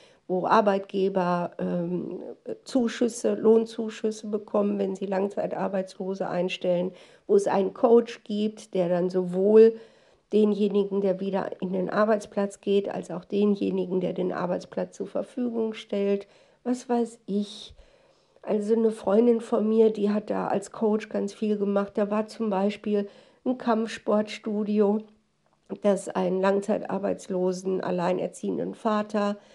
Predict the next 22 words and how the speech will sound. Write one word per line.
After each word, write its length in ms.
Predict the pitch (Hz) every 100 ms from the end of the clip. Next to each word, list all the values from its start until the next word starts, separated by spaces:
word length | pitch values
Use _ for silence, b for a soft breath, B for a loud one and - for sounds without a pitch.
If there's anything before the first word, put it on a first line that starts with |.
| B B
eingestellt 880 | - 202 208 202 - 196 190 190 190
hat, 300 | 180 180 -
der 100 | 185
selber 380 | 185 220 220 196
früher 400 | - 202 185 165
Boxer 560 | 233 226 - 226 208
war 320 | 190 185 185 202 b b b
und 460 | - 185 180 - -
der 260 | 185 170
also 200 | - 190
dieses 360 | 185 185 180 -
ganze 460 | 185 196 196 190
Genre 460 | 180 180 185 196 196
sehr 220 | 180 233
gut 240 | 226 226 -
kannte 540 | 214 196 196 - 202
und 380 | 190 165 180 180
da 180 | 180 185
auch 40 |
sehr 200 | - 196
gut 240 | 190 190
reinpasste. 800 | 208 208 208 214 196 196 - 196